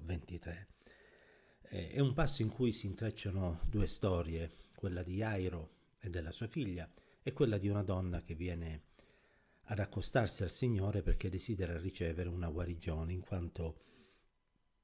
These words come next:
affetta da una, eh, emorragia, eh, che la stava distruggendo, sicuramente fisicamente, ma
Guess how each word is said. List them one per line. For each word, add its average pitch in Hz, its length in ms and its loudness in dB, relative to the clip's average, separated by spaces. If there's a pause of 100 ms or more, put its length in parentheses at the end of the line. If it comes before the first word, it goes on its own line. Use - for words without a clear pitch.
(220)
affetta 98 580 4
da 85 100 2
una, 82 960 -2
eh, 117 60 -4
emorragia, 101 800 0 (460)
eh, 76 580 -8
che 110 120 -2
la 92 80 0
stava 92 440 -2
distruggendo, 87 1000 -6 (100)
sicuramente 98 680 0
fisicamente, 101 760 0
ma 90 180 -2